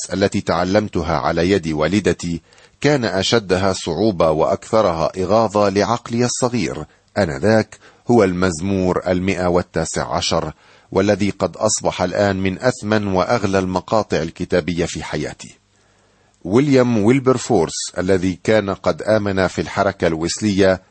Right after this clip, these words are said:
كتب هذه الكلمات في مذكراته: "ومضيت من ذلك الحي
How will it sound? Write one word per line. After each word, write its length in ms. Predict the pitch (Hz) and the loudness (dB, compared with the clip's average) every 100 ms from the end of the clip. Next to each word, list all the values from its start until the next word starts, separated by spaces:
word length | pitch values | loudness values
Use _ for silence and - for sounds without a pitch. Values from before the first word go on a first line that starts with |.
| _ | _
كتب 340 | - 156 123 117 | -4 0 2 2
هذه 380 | 104 110 98 98 | 0 0 0 -2
الكلمات 600 | 87 95 95 95 95 90 | -2 -2 0 2 2 0
في 200 | - 92 | -4 -4
مذكراته: 760 | 87 85 - 90 80 71 - - _ _ _ - - - | -2 -2 -2 0 0 -2 -10 -20 _ _ _ -20 -12 0
"ومضيت 600 | 110 117 113 151 143 127 | 0 2 0 0 0 0
من 420 | 120 95 98 98 | 0 2 0 2
ذلك 340 | 107 101 92 | 2 2 0
الحي 520 | 90 85 104 104 101 | -2 -2 0 0 0